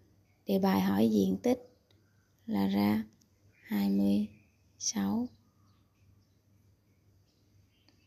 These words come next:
Nộp bài. Chín điểm ha. Hai mươi sáu nè. Xem hướng dẫn.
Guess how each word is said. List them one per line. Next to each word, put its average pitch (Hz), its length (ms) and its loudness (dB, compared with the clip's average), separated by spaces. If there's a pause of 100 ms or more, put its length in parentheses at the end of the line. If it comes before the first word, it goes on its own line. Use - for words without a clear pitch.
(180)
Nộp 196 260 -2 (160)
bài. 190 420 -6 (3750)
Chín 247 320 2
điểm 202 280 2
ha. 220 260 0 (2000)
Hai 110 220 -2
mươi 208 200 0
sáu 214 360 -2
nè. 220 220 -2 (2250)
Xem 208 420 -2
hướng 220 220 0
dẫn. 214 320 -2